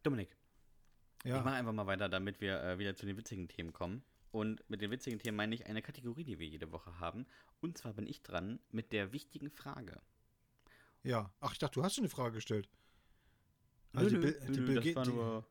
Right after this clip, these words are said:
Speaker 2: Ach, das war nur
Speaker 1: das
Speaker 2: nebenbei. Die war auch
Speaker 1: das
Speaker 2: nicht
Speaker 1: war nur
Speaker 2: witzig.
Speaker 1: nebenbei.
Speaker 2: Ehrlich
Speaker 1: Nee, ist mir
Speaker 2: gesagt.
Speaker 1: auch aufgefallen.
Speaker 2: Ja.
Speaker 1: Ähm, aber die Frage, die ich habe, ist auch nicht witzig, aber sie interessiert mich einfach. Und zwar,
Speaker 2: Mhm.
Speaker 1: ähm,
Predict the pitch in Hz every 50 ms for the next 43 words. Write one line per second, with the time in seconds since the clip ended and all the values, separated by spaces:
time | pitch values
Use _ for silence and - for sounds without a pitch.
0 | _ _ - - - - - - 139 123 151 131 127 139 131 131 123 123 117 107
1 | 113 113 107 101 98 104 - - - - - - - - 139 131 120 131 135 151
2 | 151 - 135 123 107 123 143 120 107 - 104 95 90 92 87 87 - - - -
3 | - - - - - - - - - - - - - - - - 110 104 98 120
4 | 147 143 - 127 98 117 107 101 101 92 - 95 87 85 - - - - - -
5 | - 123 113 107 101 - - - - 113 113 110 110 110 110 110 113 - - -
6 | - - - - - - - - 113 113 120 117 120 113 - 135 139 135 127 120
7 | - - 123 123 123 123 123 123 - - 135 131 - - 147 160 143 113 - 98
8 | - - 104 104 - - 95 101 95 101 104 - - 104 - 107 101 123 - -
9 | - - - 78 78 - - 117 - - - _ - - - - - - - -
10 | _ - 113 107 - - 110 107 110 113 113 - - 110 107 107 107 107 107 107
11 | 107 -